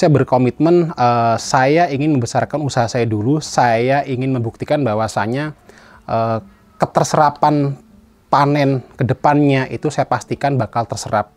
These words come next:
Dan waktu itu saya merekrut keluarga dulu, orang-orang sekitar dulu untuk ikut budidaya. Eh, di tahun pertama mereka mulai bisa merasakan dari hasil panennya dan alhamdulillah, eh, di tahun berikutnya itu masyarakat udah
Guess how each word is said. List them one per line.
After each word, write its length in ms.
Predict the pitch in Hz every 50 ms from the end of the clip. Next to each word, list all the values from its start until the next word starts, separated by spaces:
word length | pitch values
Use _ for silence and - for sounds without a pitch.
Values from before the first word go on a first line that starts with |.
| _ -
Dan 160 | 107 98 110 107
waktu 200 | 101 - - 104
itu 120 | - 131
saya 120 | - 135
merekrut 480 | 123 120 117 110 104 - 147 139 - -
keluarga 400 | - 131 120 117 117 120 110 123
dulu, 400 | 117 113 113 110 113 127 147 156 - - - - - - - -
orang-orang 320 | 120 120 120 120 117 120
sekitar 360 | 117 - - - - - 120 110
dulu 280 | 113 113 127 151 147
untuk 160 | 127 127 131
ikut 240 | - 139 - 202 -
budidaya. 600 | - 139 135 143 131 123 107 104 107 113 139 147 - - - - - - - _
Eh, 300 | - 113 117 117 113 113 110
di 80 | 110 120
tahun 200 | - 143 131 131
pertama 320 | 123 131 - 127 143 156
mereka 320 | 156 147 143 135 - 147 143 147
mulai 440 | 147 139 135 131 131 131 127 123
bisa 200 | 117 117 117 - 135
merasakan 560 | 123 123 120 120 120 - 123 - - 127 123
dari 160 | 117 110 113 110
hasil 280 | 113 - - 117 110
panennya 520 | - 107 107 110 107 104 107 120 139 156 147
dan 120 | 117 107 104
alhamdulillah, 600 | 104 110 107 110 107 107 107 107 123 151 156 - - - - - - - - - _
eh, 560 | 104 107 107 107 104 104 104 104 104 110 110 107 98 - _ _ _
di 160 | _ - 113
tahun 600 | - _ 110 113 127 123 117 120 120 113 117 110 -
berikutnya 560 | 117 120 117 113 - - 151 151 - 143 143
itu 120 | 127 123 143
masyarakat 320 | 151 139 120 - 120 143
udah 160 | 147 127 113